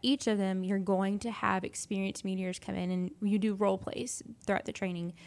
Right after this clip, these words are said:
So you take what you're learning and you try and put it into, um, a situation where you have, where one person is chosen, they have to control that situation. And when you have a mediator, we, we send our volunteers there, and they get to give them feedback and say, "This is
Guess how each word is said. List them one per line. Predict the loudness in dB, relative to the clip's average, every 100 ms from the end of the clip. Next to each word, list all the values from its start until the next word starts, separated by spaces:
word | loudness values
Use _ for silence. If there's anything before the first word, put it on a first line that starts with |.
| -18
So | -2 2
you | 4 2
take | 0 -2 2
what | 0
you're | 0 -2
learning | 2 2 4 4 0
and | 0 0 2
you | 0
try | 0 2 2 2
and | 0 -2 -2
put | -4 -2
it | -2 -2
into, | 0 0 0 -2 0 0 -2 -4 -6
um, | -4 -4
a | -4
situation | -4 -2 0 0 -2
where | -2
you | 0
have, | -2 -4 -4
where | 0 2
one | 2 0
person | 0 -2 -2
is | -2
chosen, | 0 2 0
they | 0
have | -2
to | -8
control | -6 -4 0 0
that | 0 -2
situation. | -8 -6 -4 -4 -4 -8 -8 -14 -20 -20 -20 -20 -2
And | 2 4 2 2
when | 2
you | 2
have | 4 4
a | 4
mediator, | 4 4 2 4 2 2
we, | 0 -4 -2
we | -2
send | 0 0
our | 2
volunteers | 0 -2 2 2 4
there, | 4 4 2
and | 2 2
they | 2
get | 2 -2
to | -4
give | -2 -2
them | -2
feedback | -2 -2 -2 -2 -2
and | -4 -4
say, | -2 0
"This | 0 2
is | -2 -4